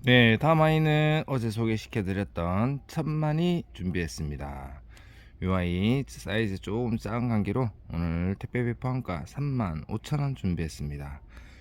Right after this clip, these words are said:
요 아이는 지금 요렇게 보면 햇볕을 가려볼게요. 요렇게 금이 예쁘게 들어오고 있고요.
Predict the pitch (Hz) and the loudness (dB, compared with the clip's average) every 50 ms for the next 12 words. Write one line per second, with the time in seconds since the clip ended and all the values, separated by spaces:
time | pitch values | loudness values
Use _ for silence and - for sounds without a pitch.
0 | - - - - 101 117 135 143 147 143 139 135 135 135 135 135 135 135 131 123 | -20 -20 -6 -2 0 2 2 4 4 4 4 4 4 4 4 4 4 4 2 2
1 | - - 120 110 113 117 113 110 107 98 98 107 117 123 107 - 127 - - 98 | 0 0 0 2 2 4 4 4 4 4 2 2 0 0 0 -2 -4 -2 0 0
2 | 87 90 87 87 90 101 117 131 147 160 175 175 165 - - - - - - - | 0 0 0 0 0 2 2 2 2 0 0 -2 -4 -6 -12 -18 -20 -20 -14 -12
3 | 113 107 - 107 98 98 98 95 107 107 101 82 82 - - - 98 92 90 98 | -10 -6 -4 -4 -4 -4 -4 -4 -2 -4 -4 -4 -6 -8 -4 -2 0 0 2 0
4 | 113 131 139 127 - 90 90 101 104 - - - 113 107 98 - - 95 98 95 | 0 0 -2 -2 -2 -2 -2 -2 -4 -6 -6 -4 -2 -2 -2 -2 -4 -2 -2 -2
5 | 85 82 85 92 104 - - - 127 127 127 107 90 73 82 82 71 58 76 78 | -2 -2 -2 -2 -4 -4 -6 -6 -4 -4 -2 -2 -4 -4 -4 -4 -4 -6 -8 -8
6 | 78 85 80 80 - - 87 117 127 110 | -6 -6 -6 -8 -8 -6 -2 -2 0 -2